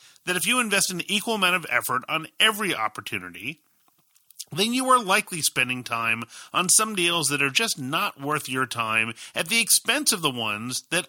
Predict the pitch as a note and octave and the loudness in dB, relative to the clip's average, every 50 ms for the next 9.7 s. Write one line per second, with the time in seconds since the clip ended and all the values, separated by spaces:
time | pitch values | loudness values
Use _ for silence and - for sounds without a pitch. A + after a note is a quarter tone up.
0 | - - F#3+ G3+ F#3+ F3+ F3 D#3 C#3+ E3+ F3+ D#3+ - - A3+ A#3 G3+ - - C#3 | -2 0 2 4 4 4 2 2 0 0 -2 -2 -2 -2 -2 -2 -2 -2 -4 0
1 | A#2 G2+ F#2+ - - - _ _ _ _ _ _ _ _ _ - - - - - | 0 0 0 -2 -6 -18 _ _ _ _ _ _ _ _ _ -20 -20 -20 -20 -20
2 | _ _ - - E3+ F#3+ G#3+ G#3 - G#3+ G#3 G3 F3+ E3+ E3 E3 E3 E3+ E3 - | _ _ 2 4 6 6 6 4 4 0 0 0 0 0 0 0 0 0 -2 -2
3 | E3 C#3+ - - E3 D#3+ - F3 E3 E3 E3 D#3+ D3 - D3 B2+ D#3+ D#3 - D#3 | -4 -6 -4 -2 -2 -2 -2 -2 -2 -2 0 -2 -2 -2 -2 0 0 -2 -2 -2
4 | D3+ D3 C#3+ C#3 - - E3+ E3 C#3+ A#2+ G2+ B2 C#3 D#3+ E3+ C#3+ B2+ A2+ G#2 A#2 | -4 -4 -6 -6 -4 -2 -2 -2 -2 0 2 4 4 4 2 2 0 2 2 2
5 | A2 - - - G#2+ F#2+ F#2 G2+ C3+ C#3 - - - _ _ - - _ - F#3+ | 0 0 -2 -2 -4 -8 -8 -6 -8 -8 -10 -14 -20 _ _ -20 -20 _ -4 -2
6 | G#3+ A3+ A#3 B3+ G#3 A3+ G#3 G3 G#3 G3+ G3 F#3+ - - _ - D3 F3 F#3+ G3 | 0 2 2 0 -2 -2 -2 -2 -2 -2 -2 -4 -4 -8 _ -2 0 2 2 2
7 | F#3+ D#3+ - - C#3+ - - B2+ A2 A2 - - A#2 A2 A2 A2+ - C#3+ C3+ D#3+ | 2 2 2 2 2 2 2 2 2 0 -2 -2 -2 -4 -6 -6 -8 -6 -4 -4
8 | F3 - D#3 D3+ - - - B3 C4 A3+ A3 G3+ D#3 D3 C#3 C#3+ C3 C3 B2+ A#2+ | -4 -2 -4 -6 -4 0 2 2 2 2 2 0 0 2 2 2 0 0 -2 -6
9 | A2 - - A#2+ A2+ - - A2 G2 F2+ - _ _ | -6 -2 0 0 0 0 -2 -10 -12 -14 -16 _ _